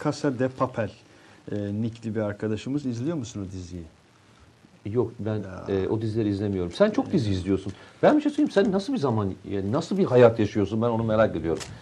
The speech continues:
Speaker 2: Ne zaman görsem buradasın. Bir de üstüne üstlük,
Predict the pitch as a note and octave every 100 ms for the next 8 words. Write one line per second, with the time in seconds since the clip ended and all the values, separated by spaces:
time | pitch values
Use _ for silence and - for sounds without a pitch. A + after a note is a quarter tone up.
0 | - - - - - F3+ A#3 A3 E3+ C#3
1 | - A2 G#2 D3 F3 E3 A3 - _ _
2 | _ _ _ _ _ - C#3+ F#3 G3 G#3
3 | G3 F#3+ F#3 F3+